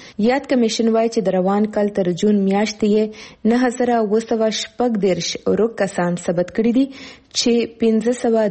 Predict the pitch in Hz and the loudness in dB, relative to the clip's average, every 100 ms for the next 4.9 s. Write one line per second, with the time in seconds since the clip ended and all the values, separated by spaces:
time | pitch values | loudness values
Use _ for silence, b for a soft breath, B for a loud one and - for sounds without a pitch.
0 | 165 226 226 226 - - 196 185 170 190 | 0 0 2 0 0 0 2 2 0 0
1 | 208 240 240 B B B 185 208 214 214 | 0 0 -2 B B B -2 0 2 2
2 | 247 262 254 233 226 202 185 196 233 226 | 0 0 0 -2 0 0 2 2 2 0
3 | - 214 196 196 214 220 - 185 - 190 | -2 0 2 2 0 -2 -4 -4 -2 0
4 | 175 170 175 175 214 214 170 170 170 | 0 0 -2 0 -2 0 -2 -2 -4